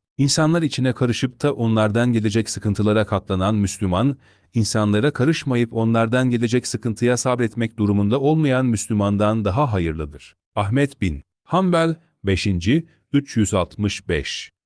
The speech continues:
Hira Dağı'ndaki mağaraya çekilip tefekkür etmesi, insanlığın halini düşünmesi, dünyaya kapılmamayı salık vermesi,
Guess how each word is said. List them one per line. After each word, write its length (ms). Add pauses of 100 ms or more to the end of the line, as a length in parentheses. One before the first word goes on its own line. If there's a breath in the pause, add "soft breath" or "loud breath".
Hira 260
Dağı'ndaki 500
mağaraya 440
çekilip 420
tefekkür 420
etmesi, 560 (300 soft breath)
insanlığın 640
halini 440
düşünmesi, 640 (260)
dünyaya 460
kapılmamayı 640
salık 340
vermesi, 560